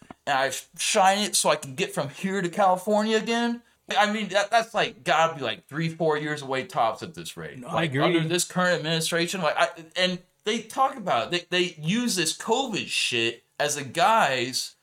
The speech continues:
Speaker 1: for what they're really gonna ram down your throat. It's two part. It's covid and climate change.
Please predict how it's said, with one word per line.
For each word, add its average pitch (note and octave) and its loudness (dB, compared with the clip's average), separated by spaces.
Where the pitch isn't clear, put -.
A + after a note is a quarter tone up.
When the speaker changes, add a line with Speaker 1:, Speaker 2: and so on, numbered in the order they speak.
Speaker 1:
for F3 -2
what F3 0
they're E3 -4
really G3 0
gonna F3 -2
ram F3 0
down E3 -2
your D#3 -4
throat. G3 -2
It's C3+ -2
two G#3+ -2
part. F3 0
It's A#2 -4
covid F#3+ 0
and E3 -6
climate C#3+ -2
change. E2 -10